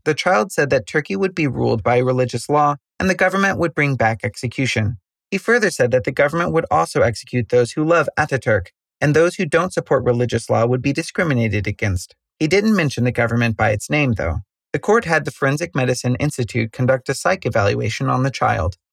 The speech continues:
It reported that the boy was mature enough to grasp the legal consequences of his actions. The boy pleaded not guilty, but the trial still continues. In the article, Bir Gün also mentioned that Erdogan filed a lawsuit against over a thousand children just last year.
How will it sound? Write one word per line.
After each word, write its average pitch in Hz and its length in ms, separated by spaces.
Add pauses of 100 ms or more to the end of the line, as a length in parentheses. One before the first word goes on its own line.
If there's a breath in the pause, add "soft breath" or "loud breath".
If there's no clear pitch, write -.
(100)
It 160 80
reported 175 440
that - 140
the 170 80
boy 170 240
was 214 200
mature - 280
enough 113 240
to - 100
grasp 127 400 (140)
the 127 60
legal 147 320
consequences 120 720
of 113 100
his 123 160
actions. 95 560 (320)
The 151 60
boy 180 200
pleaded 156 360
not 143 240
guilty, 113 440 (100)
but 180 120
the - 80
trial 123 360
still 107 200
continues. 113 640 (360)
In 165 120
the 190 120
article, 147 500 (200)
Bir 170 180
Gün 160 340
also 160 320
mentioned 120 400
that 120 180
Erdogan 180 460
filed 127 260
a 123 60
lawsuit 113 420
against 131 320
over 151 240
a 175 60
thousand 139 480
children 98 480
just 113 240
last 104 260
year. 101 300